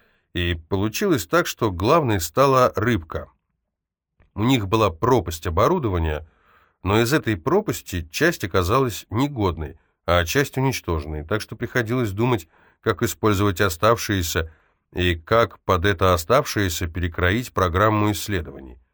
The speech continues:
Поскольку ни на какие работы, требующие физических усилий, меня не брали –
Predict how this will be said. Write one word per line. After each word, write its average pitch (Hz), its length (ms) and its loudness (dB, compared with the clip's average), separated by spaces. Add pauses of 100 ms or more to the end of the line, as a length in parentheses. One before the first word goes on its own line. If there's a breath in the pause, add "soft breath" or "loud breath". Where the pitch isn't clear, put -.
(600)
Поскольку 143 680 0
ни 113 140 2
на 127 120 2
какие 131 420 -2
работы, 117 500 2
требующие 95 580 -2
физических 87 680 -6
усилий, 85 380 -4
меня 87 220 0
не 95 140 0
брали – 151 420 2